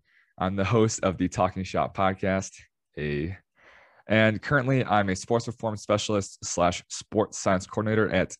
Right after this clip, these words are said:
T C Boost Sports Performance. So those are probably the four, those are the four biggest things that have led me down this path relative to my career and me as a professional, just for some context about where I've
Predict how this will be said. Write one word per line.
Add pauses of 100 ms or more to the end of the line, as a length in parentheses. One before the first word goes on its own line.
T
C
Boost
Sports
Performance. (460)
So
those
are
probably
the
four,
those
are
the
four
biggest
things (420)
that
have
led
me
down
this
path (320)
relative
to
my
career
and
me
as
a
professional,
just
for
some
context
about
where
I've